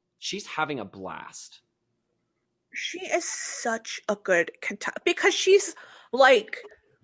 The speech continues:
Speaker 2: a contender, too. You know what I mean? Like, I feel like they're really harping on her age and stuff, but it's like, she is a legitimate contender.
Speaker 1: Mm-hmm.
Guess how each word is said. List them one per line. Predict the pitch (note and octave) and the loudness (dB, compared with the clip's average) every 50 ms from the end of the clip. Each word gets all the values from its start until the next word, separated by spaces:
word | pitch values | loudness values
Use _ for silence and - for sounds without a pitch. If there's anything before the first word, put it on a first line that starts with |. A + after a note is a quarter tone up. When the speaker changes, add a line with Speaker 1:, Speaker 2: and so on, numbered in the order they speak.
| _ _ - _ _ _ _ _ _ _ - | _ _ -20 _ _ _ _ _ _ _ 4
Speaker 2:
a | C4 D4 | 4 4
contender, | - - - - D#4 C#4 - - - - G3+ G#3+ C#4 G#4+ A3+ G3+ E3+ E3 E3+ - - | 4 2 0 0 0 0 -4 -6 0 2 2 2 4 4 4 4 4 4 0 -4 -6
too. | - - - D#4 C4+ - | -4 0 2 4 4 4
You | - C4 C#4 | 2 0 0
know | D4 D4 | 4 4
what | D#4 D#4+ | 4 4
I | D4 C4 | 4 0
mean? | G3+ G#3 A#3+ C4 | -2 -2 -4 -2
Like, | G#3 F#3 G3 - - - - - - - _ | -2 -2 -2 -4 -6 -14 -20 -20 -20 -2 _
I | C4+ C#4 D4 | 2 2 2
feel | - - B3+ B3+ B3+ | 2 0 0 0 0
like | - B3 B3 B3 B3+ - | -2 -4 -4 -4 -2 2
they're | B3+ A#3+ G3+ | 2 4 4
really | G3+ G3 F#3+ G3+ A3 | 4 2 2 2 2
harping | - - G#3 - - - A#3 - | 4 4 4 4 4 2 0 2
on | F#2 G2 G#2 | 2 0 0
her | - A3 F3+ - | 0 0 0 0
age | - - - - - - | -2 -4 -6 -6 -4 -4
and | B3 B3+ D#4 | -4 -4 -4
stuff, | - - - F4 F#4+ F#4+ - | -4 0 2 2 2 4 4
but | - D4+ | 2 2
it's | D#4+ - - | 2 0 0
like, | - A3 A3 A3 - _ - - | 2 2 2 2 -2 _ -14 -10
she | - - - - - B3 C4+ D#4+ | -8 -6 -6 -4 -2 -2 2 4
is | - A4+ G4+ - | 4 4 6 6
a | G#4+ | 4
legitimate | F4 C4 B3+ A#3+ - - - G#3 G3+ G#3 A#3 A#3+ G#3+ F3+ C#3 - - | 6 6 4 4 2 0 2 2 4 4 4 4 4 0 0 -2 -8
contender. | - - G#3 G3 - - G#3 F3+ - - - - - - - - A#3+ C4 C4 - _ | -10 -10 -8 -8 -4 -2 -2 -2 0 0 -2 -2 -2 -2 -4 -6 -6 -8 -12 -14 _
Speaker 1:
Mm-hmm. | C#3 D3+ D3+ C3+ C#3 C#3+ G3 | -12 -12 -12 -12 -14 -14 -14